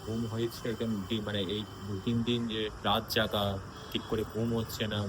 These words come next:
পরশুদিন মানে গতকাল রাত্রে না, আগের দিন রাত্রিটা তো চারটের অবধি তো জেগেই ছিল। তো সত্যি এখন অনেকটা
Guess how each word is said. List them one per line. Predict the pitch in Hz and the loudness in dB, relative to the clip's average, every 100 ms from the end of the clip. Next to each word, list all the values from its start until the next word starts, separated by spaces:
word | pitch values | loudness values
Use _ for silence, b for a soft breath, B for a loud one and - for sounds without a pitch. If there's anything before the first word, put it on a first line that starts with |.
| 101 | -2
পরশুদিন | 110 98 113 123 120 | -4 -4 -2 0 0
মানে | 113 101 - - - - - - - | 0 -2 -4 -12 -14 -14 -14 -12 -4
গতকাল | 101 107 113 135 | -2 0 2 2
রাত্রে | 135 120 - 98 101 | 4 2 0 -2 0
না, | 98 | 0
আগের | 104 104 113 135 | 0 0 0 0
দিন | 143 | 2
রাত্রিটা | 127 98 - 113 120 | 2 0 -2 -2 -2
তো | 131 | -2
চারটের | 135 120 - 117 | -2 -2 0 -2
অবধি | 113 104 120 | -2 0 0
তো | 117 107 - - | 0 -2 -6 0
জেগেই | 107 107 110 | 0 0 -4
ছিল। | - 98 95 - - - - - - - - - - - - - - - - - | -4 -4 -4 -6 -12 -14 -14 -14 -14 -14 -14 -14 -12 -12 -10 -12 -14 -14 -14 -10
তো | 101 92 92 92 92 95 - | -8 -6 -2 -2 -2 -6 -2
সত্যি | 117 - 131 | -2 2 0
এখন | 117 127 120 | 2 2 2
অনেকটা | 120 117 | 0 0